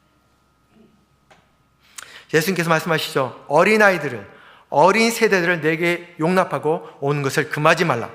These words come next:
천국이 이런 사람의 것이라"라고 얘기하고 있습니다. 생각해 보십시오. 로마서 십 장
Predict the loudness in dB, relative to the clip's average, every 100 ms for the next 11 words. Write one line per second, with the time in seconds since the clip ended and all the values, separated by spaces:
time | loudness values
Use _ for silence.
0 | -20 -20 -10 -4 -2 0 0 0 2 2
1 | 2 2 0 0 -2 -6 -8 -4 -2 0
2 | 0 -6 -10 -12 -14 -20 _ -14 -12 -10
3 | -12 -14 -18 -14 -14 -14 -16 -20 _ _
4 | _ -20 _ _ _ _ _ _ _ _
5 | _ -20 -8 -2 0 0 0 -4 0 0
6 | 4 4 4 2 0 -2 0 0 0